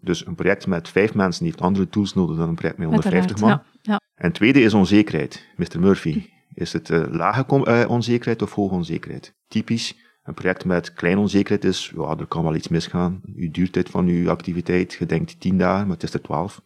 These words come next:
Speaker 1: Uw kost, je denkt tienduizend euro, maar het is er vijftien. Dat is lage onzekerheid. Tot grote onzekerheid, waar dat volledig kan misgaan.
Speaker 2: Mhm.
Speaker 1: Ook die tools afhang-, hangen af van de onzekerheid natuurlijk.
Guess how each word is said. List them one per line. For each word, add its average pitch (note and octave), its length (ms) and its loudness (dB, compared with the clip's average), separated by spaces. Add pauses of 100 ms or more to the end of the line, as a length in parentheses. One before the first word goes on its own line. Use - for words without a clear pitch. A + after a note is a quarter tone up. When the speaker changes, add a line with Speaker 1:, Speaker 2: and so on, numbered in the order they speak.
Speaker 1:
Uw - 160 -10
kost, - 260 0
je G2 60 0
denkt E2 240 -2
tienduizend F#2 460 2
euro, G2 180 0
maar F#2 140 -2
het - 100 -12
is - 60 -16
er D2 100 -10
vijftien. G2 500 -4 (160)
Dat D#2+ 140 0
is - 60 -8
lage E2 260 -2
onzekerheid. G#2 600 -2 (160)
Tot A2 220 2
grote G#2+ 320 2
onzekerheid, D#2+ 580 0
waar - 140 -8
dat E2 180 -2
volledig F2+ 280 2
kan E2 160 -2
misgaan. D#2 460 -4
Speaker 2:
Mhm. G3 300 2
Speaker 1:
Ook F#2 240 2
die G#2 160 0
tools G2 240 -2
afhang-, E2+ 300 0
hangen F2 320 0
af F2+ 120 0
van E2+ 140 -2
de E2 60 -4
onzekerheid - 500 -2
natuurlijk. - 420 -10